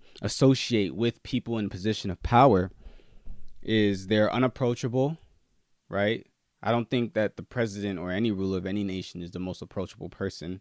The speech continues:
right? Maybe they are to their family, but definitely not to Man Man. Um, rulers of nations seem to be unapproachable.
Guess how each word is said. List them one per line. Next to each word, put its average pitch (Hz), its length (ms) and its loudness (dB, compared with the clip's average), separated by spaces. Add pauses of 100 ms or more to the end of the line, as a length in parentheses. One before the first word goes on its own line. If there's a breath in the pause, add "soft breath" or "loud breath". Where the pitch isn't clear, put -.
(120)
right? 90 260 -4 (400 soft breath)
Maybe 160 220 8
they 143 160 8
are 131 160 8
to 123 100 -2
their 104 120 2
family, 110 360 0
but 87 340 -6
definitely 98 360 -4
not 92 180 -4
to - 80 -8
Man 92 240 -4
Man. 87 220 -10 (1400)
Um, 110 240 2
rulers 147 380 10
of 135 60 8
nations 139 420 6
seem 135 140 4
to 123 100 -6
be 120 100 4
unapproachable. 113 800 0